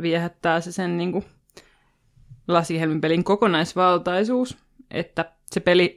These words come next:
heijastaa tavallaan kaikkea niinku viisautta ja kauneutta, mitä on. Ja ihmisethän etsii niinku usein,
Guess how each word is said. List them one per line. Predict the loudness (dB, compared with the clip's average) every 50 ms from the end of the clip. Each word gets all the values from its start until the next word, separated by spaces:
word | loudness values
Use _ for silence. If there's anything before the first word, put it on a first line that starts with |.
| -4 2
heijastaa | 4 4 6 6 4 2 0 -2 -2 0
tavallaan | 2 2 2 4 4 2 2 2
kaikkea | 2 2 2 0 -2 -2 -2 0 0
niinku | -2 -4 -6 -6 -2
viisautta | 0 0 2 2 0 -2 -2 -6 -6 -6 _ -6 -4
ja | -4 -4
kauneutta, | -2 0 2 2 2 2 0 0 -2 -6 _ -8 -6
mitä | -6 -4 -4 -4 0
on. | 2 4 4 4 2 0 _ _ _ _ _ _ _ _ _ _ _ _ _ _ _ _ 0
Ja | 2 4
ihmisethän | 6 6 4 2 0 -2 -2 0 2
etsii | 4 4 2 2 0 -2 0 2 2 2 2
niinku | 2 0 0 0 -2 -2 -2 0 0
usein, | 0 2 2 2 2 2 2 0 0